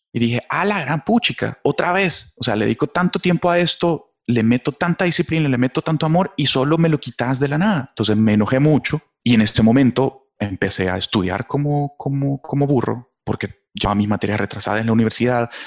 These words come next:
mi cum súper golpeado, y si no tenés cierto cum no te gradua-, no te graduás. Este, mis amigos ya estaban haciendo pasantía, ya estaban en sus primeros trabajos, haciendo sus primeros posgrados y maestrías, y yo rezagado, porque me había, eh, digamos, confiado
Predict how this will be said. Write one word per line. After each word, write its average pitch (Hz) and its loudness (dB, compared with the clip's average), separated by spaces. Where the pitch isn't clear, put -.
mi 104 2
cum 120 2
súper 107 0
golpeado, 117 0
y 98 -2
si 107 -2
no 101 0
tenés 107 0
cierto - -4
cum 117 0
no 113 2
te 107 -4
gradua-, 113 0
no 113 0
te 110 -4
graduás. 117 0
Este, 107 -2
mis 117 4
amigos 107 4
ya 104 -2
estaban 101 -2
haciendo 101 -2
pasantía, 107 -2
ya 107 -2
estaban 107 -2
en 107 0
sus - -6
primeros 104 -4
trabajos, 123 0
haciendo 113 2
sus 113 -2
primeros 110 0
posgrados 113 0
y 117 2
maestrías, 175 0
y 135 0
yo 147 4
rezagado, 107 -2
porque - -6
me 104 0
había, 107 -2
eh, 95 -4
digamos, 107 0
confiado 127 -2